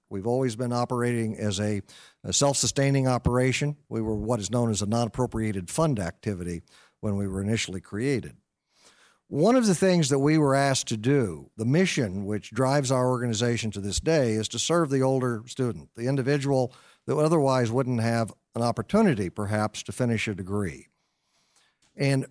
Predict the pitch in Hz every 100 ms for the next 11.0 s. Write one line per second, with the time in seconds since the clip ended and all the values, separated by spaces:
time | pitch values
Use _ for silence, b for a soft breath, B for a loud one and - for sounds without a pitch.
0 | - 139 185 226 208 - 147 120 110 -
1 | 190 185 135 180 190 - 113 101 101 -
2 | _ 131 120 104 - 165 170 131 - 147
3 | 135 120 117 110 104 139 147 139 110 98
4 | 101 98 107 - - 117 110 110 - -
5 | 147 127 113 131 139 120 104 92 101 98
6 | 101 101 101 B B B B B - 143
7 | 185 175 185 196 156 139 170 151 - -
8 | 156 131 156 156 180 165 151 131 127 123
9 | 127 123 120 - 95 - 160 135 - -
10 | _ - 123 - 117 101 107 117 110 87